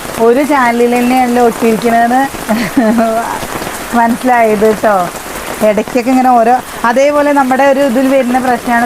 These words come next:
തംബ്നെയിൽ വരുന്ന, എന്താ, അക്ഷരത്തെറ്റുകൾ. ഏ, മംഗ്ലീഷ് പറയില്ല, നമ്മൾ എഴുതി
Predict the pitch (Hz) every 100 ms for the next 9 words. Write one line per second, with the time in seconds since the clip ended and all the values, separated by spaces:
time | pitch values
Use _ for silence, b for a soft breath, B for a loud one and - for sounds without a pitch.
0 | 220 226 214 220 226 226 247 226 226 233
1 | 240 - - - - 214 208 202 196 -
2 | 220 214 226 - 226 214 202 - - -
3 | 226 220 220 220 214 233 233 269 262 226
4 | 208 202 220 247 233 214